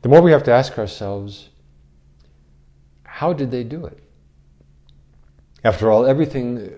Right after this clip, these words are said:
conspired to produce all the ingredients for a classic case of anxiety, of stress, many other negative emotions.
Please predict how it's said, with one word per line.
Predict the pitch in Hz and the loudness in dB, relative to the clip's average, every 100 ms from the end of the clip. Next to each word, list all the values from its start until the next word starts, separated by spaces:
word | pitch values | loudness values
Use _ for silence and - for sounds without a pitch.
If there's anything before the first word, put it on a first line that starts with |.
| - _ _ | -20 _ _
conspired | - 98 90 - 139 131 107 110 107 - _ _ _ _ - | -18 -16 -16 -6 -4 -2 -6 -10 -14 -20 _ _ _ _ -16
to | - | -12
produce | 98 101 117 113 - - - _ - | -8 -4 -4 -6 -12 -20 -20 _ 0
all | 135 160 | 4 4
the | 135 | 2
ingredients | 110 98 120 107 104 | -2 -4 -4 -4 -8
for | - - | -12 -16
a | 78 | -16
classic | 90 - 131 - 117 - | -14 -10 -10 -10 -16 -16
case | 110 104 - | -14 -14 -14
of | 85 82 | -14 -14
anxiety, | 85 87 107 107 101 101 101 _ _ _ _ _ _ _ _ _ _ | -12 -12 -8 -8 -8 -12 -18 _ _ _ _ _ _ _ _ _ _
of | - 76 | -18 -18
stress, | - - 107 107 - - _ _ _ _ _ _ _ _ _ _ _ _ _ _ _ _ _ _ _ _ _ _ _ _ | -16 -10 -10 -10 -20 -20 _ _ _ _ _ _ _ _ _ _ _ _ _ _ _ _ _ _ _ _ _ _ _ _
many | 110 120 120 | -2 0 0
other | 107 113 | -2 -2
negative | 104 107 104 101 95 | -4 -6 -6 -6 -8
emotions. | 92 110 113 - - - - | -10 -12 -16 -20 -20 -20 -20